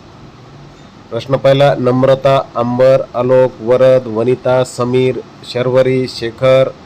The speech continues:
समीरा, मानसी, माधवी हे शब्द आकार विलेप्रमाणे लावा. आकार विले म्हणजे अ या अक्षरापासून लावलेला क्रम, म्हणजेच बाराखडीचा क्रम. आकार विलेप्रमाणे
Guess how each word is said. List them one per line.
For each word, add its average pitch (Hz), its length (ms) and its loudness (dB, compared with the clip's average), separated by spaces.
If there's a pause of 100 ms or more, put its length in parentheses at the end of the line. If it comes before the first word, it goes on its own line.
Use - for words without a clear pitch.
(600)
समीरा, 131 480 0
मानसी, 127 580 -4
माधवी 123 480 -4
हे 131 200 -2
शब्द 143 300 -2 (260)
आकार 147 360 -2
विलेप्रमाणे 113 800 -2
लावा. 95 380 -8 (1200)
आकार 120 320 0
विले 135 240 2
म्हणजे 123 380 0 (220)
अ 156 220 4
या 139 260 4
अक्षरापासून 127 1080 -2
लावलेला 113 500 0
क्रम, 143 300 2
म्हणजेच 117 440 2 (540)
बाराखडीचा 156 680 0
क्रम. 123 340 0 (480)
आकार 147 380 0
विलेप्रमाणे 120 800 0